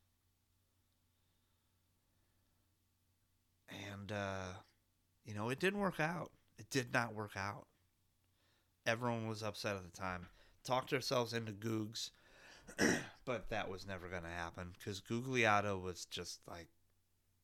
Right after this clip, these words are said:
he could shoot, but it wasn't a catch and shoot situation all the time. He couldn't stay healthy.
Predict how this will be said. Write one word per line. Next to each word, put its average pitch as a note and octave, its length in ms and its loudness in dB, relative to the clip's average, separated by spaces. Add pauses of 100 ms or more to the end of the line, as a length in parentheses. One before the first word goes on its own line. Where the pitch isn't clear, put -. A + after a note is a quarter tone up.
(320)
he G#2 160 -8
could G#2+ 200 0
shoot, B2+ 400 4
but G#2 140 2
it G2 80 0
wasn't G#2 360 0
a F#2 40 -6
catch - 320 0
and F#2 100 -6
shoot - 240 0
situation F2+ 800 -2
all G#2+ 180 6
the G#2 100 -8
time. F#2+ 400 2 (420)
He - 120 -18
couldn't G2 200 -2
stay F2 260 -4
healthy. F#2+ 580 -2